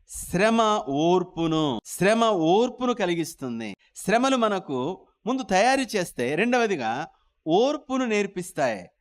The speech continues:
శ్రమలు అనుభవించిన వాడు, శ్రమలు అనుభవించని వాడు, ఇద్దరికి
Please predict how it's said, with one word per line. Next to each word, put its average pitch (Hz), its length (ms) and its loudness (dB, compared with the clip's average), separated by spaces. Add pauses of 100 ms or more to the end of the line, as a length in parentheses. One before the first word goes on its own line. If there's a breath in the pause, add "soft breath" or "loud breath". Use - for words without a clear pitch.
(380)
శ్రమలు 226 640 2
అనుభవించిన 208 680 0
వాడు, 185 520 0 (480 soft breath)
శ్రమలు 196 400 2
అనుభవించని 185 840 0
వాడు, 135 340 2 (260)
ఇద్దరికి 190 760 -4